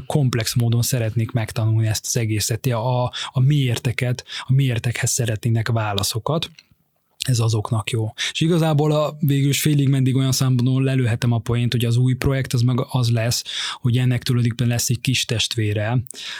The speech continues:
ami kevésbé science-based lesz, mert azért ez az életmódváltó program azért itt, itt egy, egy, ez egy masszív tudásátadás, tehát itt azért elég sok, ö, science rész is van. Ö,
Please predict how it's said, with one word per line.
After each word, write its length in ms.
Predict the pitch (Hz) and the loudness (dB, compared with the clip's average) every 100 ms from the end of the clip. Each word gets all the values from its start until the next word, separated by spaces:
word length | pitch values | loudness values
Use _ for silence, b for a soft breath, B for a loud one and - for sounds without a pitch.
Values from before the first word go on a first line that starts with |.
| B | B
ami 680 | - 117 117 117 117 120 123 - | 0 2 4 4 4 2 0 -4
kevésbé 640 | - 131 120 123 113 117 117 | -2 0 2 2 2 2 2
science-based 800 | - 123 117 113 113 117 117 - | 0 0 2 2 2 2 0 0
lesz, 240 | 135 143 | 0 0
mert 180 | - 117 | 0 2
azért 280 | 117 117 123 | 2 2 2
ez 120 | 120 | 2
az 80 | 117 | 2
életmódváltó 680 | 135 143 139 127 127 131 | 2 2 2 2 0 0
program 320 | 123 131 123 127 | 0 2 2 2
azért 240 | 117 123 | 4 2
itt, 140 | 120 | 2
itt 200 | 135 - | 0 -2
egy, 220 | 156 120 - - | 0 -2 -2 -2
egy, 240 | 135 120 135 | 0 2 2
ez 220 | 143 127 | 2 2
egy 100 | 131 | 4
masszív 460 | 143 139 - 120 | 4 2 0 0
tudásátadás, 800 | - 113 110 104 113 104 107 104 | 0 -2 0 0 -2 -2 -2 0
tehát 180 | - 110 | 0 0
itt 160 | 123 - | -2 0
azért 220 | 117 123 | 0 2
elég 180 | 123 117 | 0 0
sok, 260 | - 110 B B B B - | 0 -2 B B B B -6
ö, 100 | 113 | -2
science 400 | 107 - 117 113 - | -2 0 0 0 0
rész 220 | 113 - | 0 0
is 120 | 113 | 0
van. 300 | 120 131 143 143 B B - | 0 2 0 -2 B B -2
Ö, 400 | 117 117 117 | 0 0 0